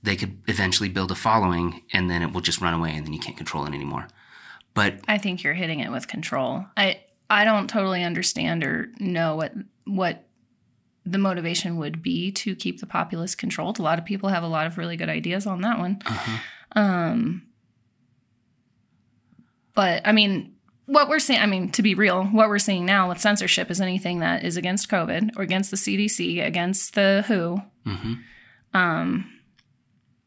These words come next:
Speaker 2: some say the C D C is like, "Oh, they're the most independent government agency we have," which doesn't inspire much confidence in me.
Speaker 1: Mm-hmm.
Speaker 2: Um, if you say anything that's,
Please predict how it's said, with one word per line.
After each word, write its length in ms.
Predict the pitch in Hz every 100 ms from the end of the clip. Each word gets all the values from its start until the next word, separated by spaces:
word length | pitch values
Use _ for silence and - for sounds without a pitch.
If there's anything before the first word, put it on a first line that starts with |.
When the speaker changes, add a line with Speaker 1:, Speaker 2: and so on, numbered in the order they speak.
| _ _ _ _ _ _ -
Speaker 2:
some 320 | - 240 226
say 240 | 233 208
the 80 | 196
C 220 | 196 190
D 100 | 185
C 300 | 185 - 180
is 180 | 180 170
like, 180 | 160 160
"Oh, 160 | 233 226
they're 200 | 214 214
the 40 |
most 320 | 214 208 -
independent 500 | 208 208 196 208 196
government 380 | 196 202 202 196
agency 540 | 196 190 190 202 190
we 160 | 175 190
have," 460 | 220 208 165 165 190
which 420 | 190 - - - -
doesn't 260 | 180 185
inspire 360 | 170 - 165 160
much 160 | 147
confidence 500 | - 127 - - -
in 80 | -
me. 160 | - 95
Speaker 1:
Mm-hmm. 800 | 113 113 - - - - - -
Speaker 2:
Um, 560 | 180 165 - - 185 - _ _ _ _ _ _ _ _ _ _ -
if 160 | 208
you 400 | 208 208 202 -
say 160 | 208 233
anything 380 | 254 262 240 220
that's, 400 | 190 - -